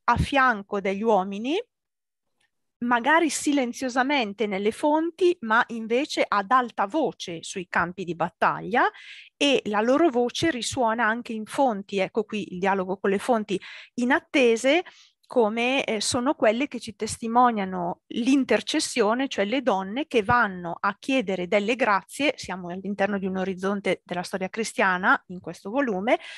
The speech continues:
donne che chiedono l'intercessione per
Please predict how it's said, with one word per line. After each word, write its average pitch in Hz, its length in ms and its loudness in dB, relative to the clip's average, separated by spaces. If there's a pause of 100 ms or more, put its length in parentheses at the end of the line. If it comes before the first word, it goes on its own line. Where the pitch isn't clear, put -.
(160)
donne 285 340 2
che 220 140 -4
chiedono 226 360 -2
l'intercessione 208 840 -2 (120)
per 202 440 0